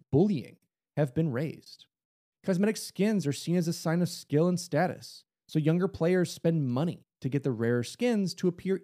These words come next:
equal with their friends, or may be taunted by other players for not having such skins and using the game's default skins. While Fortnite has been successful in its monetization scheme,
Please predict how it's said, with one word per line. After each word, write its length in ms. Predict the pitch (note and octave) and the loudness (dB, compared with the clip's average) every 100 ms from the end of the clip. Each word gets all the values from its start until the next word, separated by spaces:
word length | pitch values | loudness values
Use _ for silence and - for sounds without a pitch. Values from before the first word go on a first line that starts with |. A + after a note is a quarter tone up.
| _ | _
equal 460 | A3+ A3+ D3+ G2 _ C#3 | -8 -6 -6 -6 _ -10
with 100 | B2+ | -6
their 120 | A#2 | -6
friends, 480 | - A3 - - - _ _ _ - | -4 -6 -8 -16 -20 _ _ _ -4
or 140 | A#3 | 0
may 100 | B3+ | 2
be 120 | B3+ B3+ | 2 -2
taunted 460 | - A3+ C4 C4 | -2 -4 -2 0
by 100 | B3+ | 0
other 200 | A3+ C4 | 0 -2
players 440 | - A#3 C#4+ C4+ - | -4 -4 -2 -2 -4
for 100 | E3 | -4
not 180 | E3 | -4
having 320 | - C3+ C3 B2 | -2 -2 -2 -6
such 320 | - A#2+ - | -4 -6 -8
skins 440 | - F3+ E3 D3+ _ _ - | -6 -2 -2 -4 _ _ -4
and 160 | D3+ | 0
using 220 | E3+ E3+ F#3 | 0 0 -2
the 60 | |
game's 420 | D3 C3 B2+ A#2+ - - | -2 -4 -6 -10 -18 -12
default 400 | A2+ A2+ - C#3+ | -6 -4 -2 -6
skins. 560 | - - - - - - _ _ _ _ _ _ _ _ _ _ _ _ _ _ | -6 -14 -14 -16 -20 -20 _ _ _ _ _ _ _ _ _ _ _ _ _ _
While 140 | - F3+ | -2 0
Fortnite 400 | - A#3 B3 G3 | 2 0 0 0
has 160 | F#3 | 0
been 120 | F3 | 0
successful 600 | D#3 - - D#3 D3 D3+ | -2 -4 -2 0 0 -2
in 100 | D#3 | -2
its 160 | C3+ - | -6 -4
monetization 640 | C3 B2 A2 A2 F3 E3+ | -6 -4 -6 -6 -6 -6
scheme, 480 | B2+ - G2 F#2 A2+ | -10 -12 -14 -12 -12